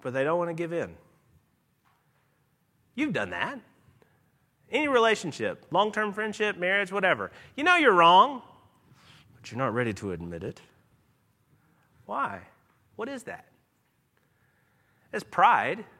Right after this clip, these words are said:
And there's a part of you can think of it as silly, certainly when a toddler does it.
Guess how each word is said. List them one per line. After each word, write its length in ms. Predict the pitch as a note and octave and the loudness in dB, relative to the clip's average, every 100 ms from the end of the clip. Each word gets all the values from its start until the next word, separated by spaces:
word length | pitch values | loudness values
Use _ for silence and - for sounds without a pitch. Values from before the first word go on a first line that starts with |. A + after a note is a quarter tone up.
| _ _ _ _ _ _ _ _ _ _ _ _ _ _ _ _ _ _ | _ _ _ _ _ _ _ _ _ _ _ _ _ _ _ _ _ _
And 100 | D3 | -4
there's 120 | F3 E3+ | -2 -2
a 40 | |
part 220 | F#3 A3+ | 2 2
of 60 | G#3+ | 0
you 100 | E3+ | -4
can 180 | D#3+ D3 | -6 -6
think 200 | F3 E3+ | -6 -4
of 100 | D3+ | -2
it 100 | C3 | -4
as 140 | - | -4
silly, 300 | F#3+ F3+ G#2+ | -6 -6 -6
certainly 380 | - E3+ D#3+ C3 | -4 -4 -4 -6
when 120 | A#2+ | -6
a 60 | G#2+ | -4
toddler 380 | B2+ C3+ B2+ | -2 -2 -4
does 220 | F2+ F2 | -10 -10
it. 120 | F#2+ | -12